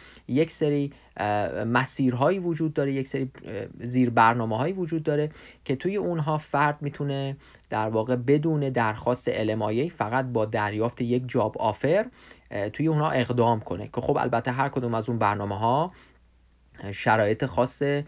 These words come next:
خودش رو هم داره که در یک پادکست جدا من راجع به اون برنامه‌ها در واقع توضیح خواهم داد. اه،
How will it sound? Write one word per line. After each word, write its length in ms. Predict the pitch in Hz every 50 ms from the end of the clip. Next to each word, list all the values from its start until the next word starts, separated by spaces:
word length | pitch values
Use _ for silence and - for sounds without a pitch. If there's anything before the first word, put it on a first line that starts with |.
| - - - - -
خودش 400 | - - - 156 170 180 190 180
رو 140 | - 175 165
هم 160 | 160 156 151
داره 160 | 151 147 151
که 120 | 147 - 135
در 220 | 123 113 107 117
یک 220 | 113 120 131 - -
پادکست 480 | - 110 104 - - 107 107 - - -
جدا 520 | 107 - 107 101 113 117 120 131 143 156 151 - - - - _
من 160 | - 117 123
راجع 260 | 127 123 113 113 120 117
به 80 | 123
اون 160 | 131 139 135
برنامه‌ها 800 | 123 117 107 104 104 101 101 101 104 113 110 117 127 139 143 - - - - _ _ - 120
در 180 | 110 101 101
واقع 220 | 98 98 98 113 120
توضیح 400 | - - 110 107 107 113 123 127
خواهم 600 | 127 - - 104 95 98 - 131 123 113 101 92
داد. 200 | - - - - - - - - - - - _ -
اه، 340 | 113 107 107 107 107 104